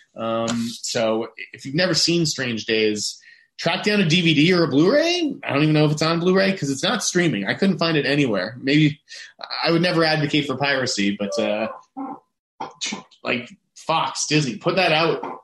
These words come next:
on a streaming service or something. Make that available on Hulu because it's so prescient for the times. I love it. I just love Strange Days. All right, it's time to talk about, uh, trailers and movies and stuff like that. Let's start with,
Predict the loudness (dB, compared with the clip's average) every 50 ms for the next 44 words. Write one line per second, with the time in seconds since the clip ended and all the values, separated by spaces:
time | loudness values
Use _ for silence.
0 | _ -2 -2 -2 -4 -6 -6 -6 -2 2 2 4 4 4 2 0 -2 -2 -2 -4
1 | -6 -8 -8 -8 -6 -8 -8 -8 -8 -8 -6 -4 -2 0 0 2 2 2 2 2
2 | 2 2 0 0 -2 0 4 4 4 4 2 0 -2 -8 _ -20 _ _ -8 -8
3 | -8 -10 -10 -8 -4 0 2 4 4 4 4 4 2 0 -2 -6 -10 -18 -20 -20
4 | -20 _ _ _ _ -4 -2 0 0 0 0 0 -2 -4 -4 -4 -4 -4 -4 -4
5 | -2 -2 0 0 -2 -4 -6 -8 -10 -8 -2 0 0 0 0 -2 -6 -10 -10 -10
6 | -10 -8 -2 -2 -2 -2 -2 -6 -6 -6 -8 -8 -10 -10 -10 -10 -10 -10 -10 -12
7 | -12 -14 _ _ -10 -10 -10 -16 -18 -20 -20 -8 _ -2 0 0 0 0 0 0
8 | 0 0 2 2 2 2 2 2 2 2 0 2 2 0 2 0 -2 0 -2 0
9 | 2 2 4 4 4 4 2 2 0 2 4 4 4 4 2 0 0 -2 -4 -2
10 | -2 -2 -2 -2 -4 -6 -4 -6 -6 -6 -6 -4 -2 -2 0 0 -2 -2 0 0
11 | 0 0 2 2 0 0 0 -4 -10 -20